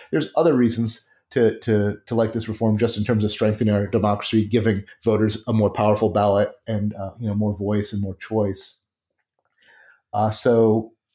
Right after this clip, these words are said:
work on that message with different groups, get more volunteer energy, more money, and,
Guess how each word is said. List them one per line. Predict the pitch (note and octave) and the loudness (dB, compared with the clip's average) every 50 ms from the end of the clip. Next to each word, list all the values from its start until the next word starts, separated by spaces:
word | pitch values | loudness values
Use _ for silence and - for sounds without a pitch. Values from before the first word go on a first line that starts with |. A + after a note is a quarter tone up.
| _ - | _ -4
work | B2+ B2 C#3+ D3 C#3+ C3 | 0 0 0 0 0 0
on | C3 C3 B2+ | 0 0 2
that | B2+ B2 B2 B2+ | 2 0 0 2
message | B2+ B2 A#2 - B2 G#2 G2+ | 0 0 2 0 0 0 0
with | A2+ A2+ | 0 0
different | G#2+ A#2 - A#2+ A2 G2+ | 0 -2 -2 -2 -2 -2
groups, | G#2+ A#2 A#2 A#2 A#2 - - - - - - _ - - _ - - _ A2 | 0 0 0 0 -2 -6 -10 -14 -14 -18 -20 _ -20 -20 _ -20 -20 _ -6
get | G#2+ G#2+ C3 B2 B2 | -2 0 0 0 0
more | B2+ B2 A#2 A2 - - - _ - | 0 0 0 0 -2 -6 -12 _ -6
volunteer | G2+ A#2+ A2+ A2+ G#2+ G#2 - A#2 A2+ | -2 0 0 0 0 0 2 2 2
energy, | A2+ A2 G#2+ G2+ A2 A2 | 4 2 2 2 2 2
more | A2 A2 A2 G#2 | 2 2 2 2
money, | G#2 G#2+ G#2+ G#2+ G#2+ G#2+ G#2 | 2 2 2 2 2 0 0
and, | G2+ G2 G2 F#2 E2 | -2 -2 -4 -8 -10